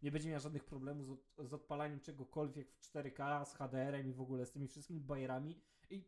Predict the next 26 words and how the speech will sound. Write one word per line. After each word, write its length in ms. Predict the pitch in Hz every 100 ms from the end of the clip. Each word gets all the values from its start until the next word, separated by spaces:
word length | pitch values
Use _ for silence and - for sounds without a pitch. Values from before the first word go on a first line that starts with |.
| - - - -
żadnej 380 | 175 208 208 202
za-, 340 | 180 180 175 143
żadnej, 600 | 180 208 208 196 - -
żadnego 520 | 147 180 170 170 156
spadku, 520 | - - 165 - 175
żadnych 400 | 156 143 135 131
problemów. 760 | - - 143 160 160 160 156 - _ _
Mówię, 180 | 151 135
nie 120 | 143
grałem 280 | 156 180 170
w 40 | 143
gry 180 | 151 147
z 60 |
ray 160 | 143 135
tracingiem, 500 | 123 - 151 139 131
sorry, 320 | 135 131 127
nie 80 | 123
wiem 120 | 123
jak 140 | 131 -
to, 260 | 165 139 - -
jak 100 | 139
to 80 | 143
wygląda, 360 | 135 156 160 143
nie 80 |
sprawdziłem 400 | 127 131 127 151
tego. 340 | 147 143 151